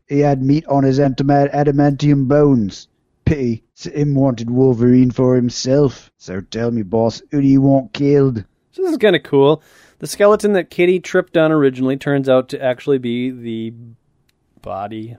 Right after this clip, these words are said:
Speaker 2: the skeleton of Wolverine. And Sa'im has picked off one of Wolverine's claws and is now picking his teeth with it.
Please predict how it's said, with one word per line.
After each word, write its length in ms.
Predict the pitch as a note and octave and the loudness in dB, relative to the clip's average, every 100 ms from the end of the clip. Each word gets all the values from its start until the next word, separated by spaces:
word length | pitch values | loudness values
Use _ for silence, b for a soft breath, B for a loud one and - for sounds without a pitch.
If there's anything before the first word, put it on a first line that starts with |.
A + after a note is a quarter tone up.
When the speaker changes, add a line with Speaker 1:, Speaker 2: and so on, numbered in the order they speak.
| G#2+ | -18
Speaker 2:
the 140 | G#2 | -18
skeleton 500 | - C#3+ F3 D3 B2 | -4 0 0 0 -6
of 120 | C3+ C3 | -6 -4
Wolverine. 640 | C3+ C#3 C3+ E3+ G#2+ F#2+ _ b b b b b b | -2 -2 -4 -4 -8 -14 _ b b b b b b
And 280 | A2+ G#2+ G#2+ | -12 -10 -12
Sa'im 720 | - - D3+ - E3 C#3+ E3 F#3 - | -8 -4 -2 2 2 4 0 -4 -4
has 400 | C#3 B2+ B2+ C3 - | -2 0 -2 -6 -10
picked 340 | - F#3 - | -8 -8 -2
off 280 | D3+ C#3+ - | 0 0 -2
one 200 | B2+ C3 | -4 -2
of 120 | C#3 B2 | -2 -2
Wolverine's 580 | C3+ B2+ B2+ A#2+ A#2 | -2 -2 -2 -2 -4
claws 600 | - - C3+ B2 C3 E3 E3 | -8 -10 -4 0 0 -2 -8
and 100 | A#2 | -10
is 140 | A2 | -10
now 160 | A#2+ A#2+ | -8 -8
picking 420 | - D#3+ - E3 | -10 -14 -8 -8
his 220 | C#3 C#3 | -6 -10
teeth 340 | - F3 F3 - | -14 -18 -18 -18
with 200 | G#2+ - | -20 -20
it. 180 | - | -20